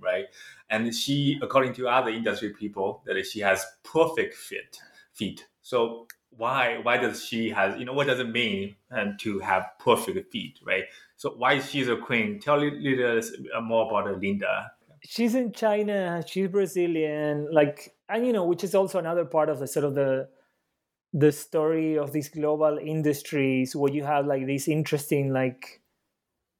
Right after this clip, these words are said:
Speaker 2: sort of, like, ethnic, you know, like, networks that, that, you know, like, bound a particular profession. And so because a lot of the production for export for the U S was done in Brazil before it went to China,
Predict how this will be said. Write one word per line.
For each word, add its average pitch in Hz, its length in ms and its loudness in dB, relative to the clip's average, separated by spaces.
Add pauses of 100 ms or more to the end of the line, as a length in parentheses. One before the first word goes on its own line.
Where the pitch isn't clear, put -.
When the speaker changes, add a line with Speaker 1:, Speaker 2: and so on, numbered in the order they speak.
Speaker 2:
sort 156 340 0
of, 151 140 -2
like, 139 340 0
ethnic, 160 760 4 (840)
you 160 120 -2
know, 151 120 2
like, 147 200 2
networks 151 1080 0 (400)
that, 143 500 0
that, 143 300 0 (100)
you 185 120 -2
know, 160 100 2
like, 131 320 4
bound 156 420 2
a 143 80 4
particular 139 540 0
profession. 147 720 2
And 139 120 -6
so 143 280 0
because 139 340 -4
a 147 100 2
lot 160 200 0
of 180 100 0
the 156 100 -2
production 147 1000 0
for 160 220 2
export 147 540 0
for 151 240 0
the 147 120 2
U 139 200 0
S 143 220 2
was 143 160 -6
done 143 160 2
in 139 100 -2
Brazil 139 380 2
before 139 320 -2
it 139 80 0
went 143 220 -4
to 143 80 -2
China, 139 720 0